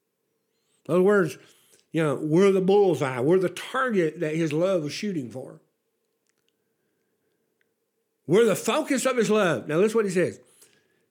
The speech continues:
The, the goal of his love is for us to be made whole. And that's emotionally healthy,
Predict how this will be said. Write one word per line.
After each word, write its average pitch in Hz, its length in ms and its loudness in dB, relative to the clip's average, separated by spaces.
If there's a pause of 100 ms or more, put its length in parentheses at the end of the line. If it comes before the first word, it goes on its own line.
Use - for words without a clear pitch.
(960)
The, 160 300 -4
the 170 220 0
goal 240 520 -2
of 254 120 0
his 196 180 0
love 185 640 2
is 190 320 2 (100)
for 190 140 -2
us 214 180 -2
to 196 80 -6
be 190 140 -2
made 180 440 -2 (260)
whole. 170 680 0 (1500)
And 135 80 -4
that's 151 380 -4
emotionally 170 540 0
healthy, 170 420 -4